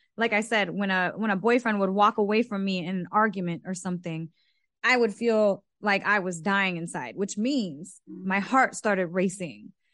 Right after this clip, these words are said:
Speaker 1: My pupils would dilate. My body would basically go into fight or flight, and I would get short of breath.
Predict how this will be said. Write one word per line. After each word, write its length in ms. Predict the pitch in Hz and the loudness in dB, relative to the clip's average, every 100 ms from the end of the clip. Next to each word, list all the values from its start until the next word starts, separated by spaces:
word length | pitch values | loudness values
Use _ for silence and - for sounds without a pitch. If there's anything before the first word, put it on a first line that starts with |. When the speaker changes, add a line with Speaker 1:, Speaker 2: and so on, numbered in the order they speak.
| _ | _
Speaker 1:
My 380 | - 208 208 190 - | 0 2 2 0 -2
pupils 460 | 320 302 233 240 | 0 2 2 0
would 180 | 214 196 | -2 -4
dilate. 520 | 202 196 185 127 127 - | 0 0 0 -4 -14 -8
My 200 | 214 240 | -4 0
body 300 | 214 240 262 | 2 2 2
would 160 | 208 | 0
basically 360 | 226 269 226 208 | 0 0 -2 -6
go 220 | 220 233 | -2 -2
into 320 | 202 - 208 | -2 -4 -6
fight 260 | 190 196 185 | -4 -4 -6
or 60 | |
flight, 400 | 185 220 226 143 - | -6 0 0 0 -6
and 220 | 202 202 185 | -8 -4 0
I 80 | 196 | 0
would 140 | 180 | 0
get 160 | 196 175 | -2 -4
short 260 | - 180 | -4 -4
of 120 | 170 | -4
breath. 340 | 156 247 233 | 0 2 2